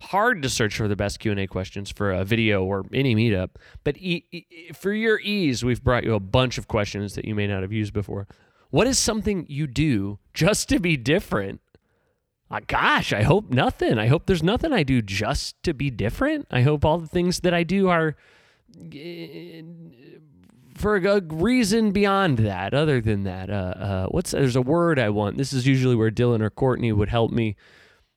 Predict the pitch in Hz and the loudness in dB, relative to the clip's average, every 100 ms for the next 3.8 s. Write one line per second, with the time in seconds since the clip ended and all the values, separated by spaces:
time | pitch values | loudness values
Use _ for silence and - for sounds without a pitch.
0 | _ _ 180 175 160 208 208 202 160 147 | _ _ _ -20 -4 0 2 2 2 4
1 | 156 151 135 127 123 123 123 131 135 123 | 4 4 4 4 2 2 2 2 2 2
2 | 123 127 131 123 113 123 127 131 120 110 | 0 2 4 2 0 -2 0 2 2 0
3 | 107 123 120 117 113 113 110 | 0 2 4 4 4 2 0